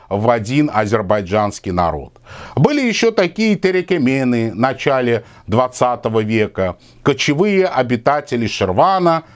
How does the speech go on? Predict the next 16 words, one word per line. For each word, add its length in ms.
севера 520
Ирана 540
и 240
восточной 640
части 480
армянского 880
Нагорья. 680
Терекемены, 920
их, 320
э, 200
нарекли 640
иранцы, 760
таркаман, 800
то 140
есть 180
туркмены. 760